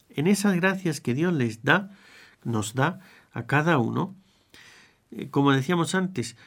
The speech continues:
esta clase de demonios que dice el Señor en, en el Evangelio en, en San Marcos, por ejemplo, dice,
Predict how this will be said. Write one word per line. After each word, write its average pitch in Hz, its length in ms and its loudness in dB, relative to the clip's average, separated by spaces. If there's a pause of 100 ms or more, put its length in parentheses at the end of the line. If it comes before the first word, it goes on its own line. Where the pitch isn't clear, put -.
(200)
esta 185 320 -2
clase 170 420 2
de 170 120 0
demonios 156 400 0
que 131 140 -2
dice 131 260 -2
el 143 80 -2
Señor 139 480 -4 (100)
en, - 520 -12 (480)
en 117 140 -8
el 120 80 -2
Evangelio 143 440 -2
en, 143 360 -6
en 127 80 -6
San 156 140 -4
Marcos, 139 340 -2
por 135 100 -8
ejemplo, 143 400 -8 (540)
dice, 123 440 -4